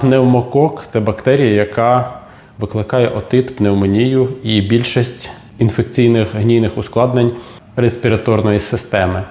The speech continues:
А це означає, що ви, даючи Сорцеф, ви не попадаєте в діагноз, не попадаєте в мікроорганізм, а тільки шкодите кишківнику, шкірі та іншим органам.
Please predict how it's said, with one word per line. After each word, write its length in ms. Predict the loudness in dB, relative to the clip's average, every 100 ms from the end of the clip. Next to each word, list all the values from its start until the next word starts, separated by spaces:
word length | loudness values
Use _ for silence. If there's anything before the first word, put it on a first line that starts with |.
| -16 -20 -20 -20 -8
А 80 | -4
це 180 | 0 2
означає, 520 | 2 0 2 2 2
що 180 | 0 -2
ви, 120 | 0
даючи 380 | 0 -2 -2 -6
Сорцеф, 540 | -6 -6 -2 -2 -4 -14 -20 -14
ви 560 | -6 0 4 4 2 0
не 160 | -2 -4
попадаєте 580 | -4 -2 0 0 0
в 80 | -4
діагноз, 440 | -2 0 -2 -4 -4
не 60 |
попадаєте 720 | -4 -2 0 2 0 2 -2 -2 -10 -20 -14
в 500 | -8 0 2 2 2 2
мікроорганізм, 840 | 0 0 0 0 0 0 0 -4 -8 -16 -20 -20 -16 -2
а 240 | 2 2
тільки 400 | 0 -4 -2 -4
шкодите 460 | -2 -4 -4 -4 -8
кишківнику, 600 | -12 -6 -2 0 -2 -6
шкірі 480 | -8 -2 0 0 -2
та 120 | -4 -4
іншим 380 | -4 -4 -4 -2
органам. 420 | -2 0 -2 -4